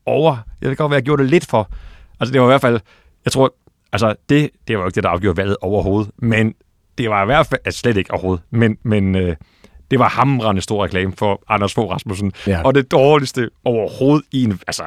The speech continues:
Speaker 1: hvad, to uger før, i, ind i en valgkamp for Poul Nyrup Rasmussen og den S-regering, der var. Øh, og, men det er jo jobbet, og det, det havde jeg gjort op med mig selv. Det må jo være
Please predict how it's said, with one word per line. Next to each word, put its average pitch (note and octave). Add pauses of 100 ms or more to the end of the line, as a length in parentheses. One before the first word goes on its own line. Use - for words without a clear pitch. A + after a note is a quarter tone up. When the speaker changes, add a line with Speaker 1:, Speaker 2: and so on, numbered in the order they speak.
Speaker 1:
hvad, F#2
to C3
uger A#2+
før, G#2+ (100)
i, B2+ (120)
ind C#3+
i -
en A#2+
valgkamp - (320)
for A#2+
Poul G#2+
Nyrup G#2+
Rasmussen G2
og F#2+
den G2+ (360)
S-regering, F#2+
der F2+
var. F2+ (520)
Øh, A#2
og, G2
men F#2 (300)
det C#3
er D3
jo E3+ (240)
jobbet, D3
og A#2
det, C3 (160)
det C#3 (320)
havde G#2+
jeg G2
gjort G2
op A2+
med G#2+
mig A2+
selv. A#2
Det A2
må C3
jo G#2+
være F2+